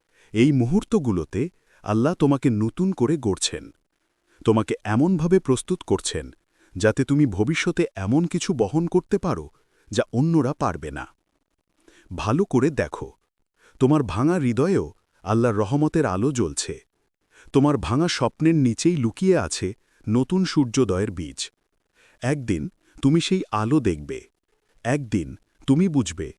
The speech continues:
যা কিছু তুমি হারিয়েছিলে, সবই ছিল তোমাকে গড়ে তোলার উপকরণ। তোমার জীবন হয়তো আজ বিশৃঙ্খল,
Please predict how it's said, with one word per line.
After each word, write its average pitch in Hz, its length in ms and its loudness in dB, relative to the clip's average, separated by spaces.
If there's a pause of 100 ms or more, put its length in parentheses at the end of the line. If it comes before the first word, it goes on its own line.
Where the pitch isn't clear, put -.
(520)
যা 110 220 0
কিছু - 300 -2
তুমি 175 300 2
হারিয়েছিলে, 110 640 -2 (440)
সবই 127 320 0
ছিল 185 260 2
তোমাকে 131 400 0
গড়ে 104 240 0
তোলার 120 320 0
উপকরণ। 76 520 -4 (840)
তোমার 180 260 4
জীবন 127 320 0
হয়তো 170 340 -2
আজ 175 160 0
বিশৃঙ্খল, 117 640 -4